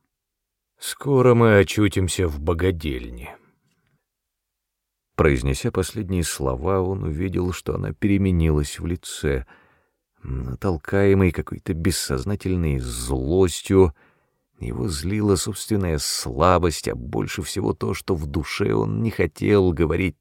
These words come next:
так, как он говорил. Он пригнулся к самому лицу жены и продолжал. «Слышишь?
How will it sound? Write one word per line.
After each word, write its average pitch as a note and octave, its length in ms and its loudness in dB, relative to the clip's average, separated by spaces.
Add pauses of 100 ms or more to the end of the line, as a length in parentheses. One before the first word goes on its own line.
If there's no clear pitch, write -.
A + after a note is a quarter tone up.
(260)
так, E2 300 4
как - 220 -8
он D#2 220 -2
говорил. D2+ 580 -4 (1200)
Он - 160 -6
пригнулся F2+ 680 0
к - 80 -6
самому G2 360 -2
лицу E2+ 540 0
жены D2 640 2 (380)
и D#2 140 2
продолжал. C#2 760 -4 (1300)
«Слышишь? - 800 -4